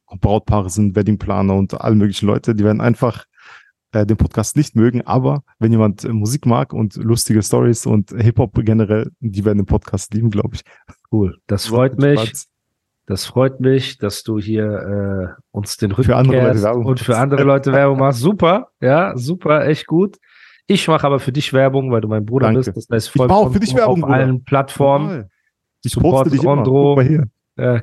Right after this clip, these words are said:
Speaker 2: cool. <laughs> Ähm, ja, und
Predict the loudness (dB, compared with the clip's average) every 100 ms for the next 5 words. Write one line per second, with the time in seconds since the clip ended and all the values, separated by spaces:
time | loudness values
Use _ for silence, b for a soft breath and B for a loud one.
0 | -4 -2 0 0 -2 B B B B -6
1 | -2 -4 -2 -4 0 2 2 2 2 -2
2 | -4 _ _ _ _ _ 0 2 -2 -2
3 | 0 0 -2